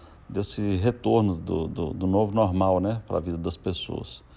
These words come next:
Então, como é que tá essa, essa questão do, do coronavírus aí em Taubaté? É, o que que você tem pra dizer pra gente? E, e só completando mais uma informação,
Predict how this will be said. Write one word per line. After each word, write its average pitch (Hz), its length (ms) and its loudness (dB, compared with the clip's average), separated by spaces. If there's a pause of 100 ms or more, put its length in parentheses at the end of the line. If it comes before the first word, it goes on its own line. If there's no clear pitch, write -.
(360)
Então, 147 240 2
como 156 220 0
é 190 60 0
que - 80 -16
tá 139 160 6
essa, 107 440 4
essa 95 200 -2
questão 98 360 0
do, 85 440 0
do - 240 -10
coronavírus 92 720 2
aí 87 120 2
em 87 60 -2
Taubaté? 101 880 2 (500)
É, 85 760 -4 (260)
o - 60 -20
que 131 80 -10
que - 80 -10
você 131 100 0
tem 113 180 -2
pra 104 140 -6
dizer 95 240 0
pra 95 160 -2
gente? 113 420 -2
E, 101 220 -8
e 87 60 -10
só - 180 -2
completando 107 560 2
mais 92 180 2
uma 95 120 -2
informação, 95 680 0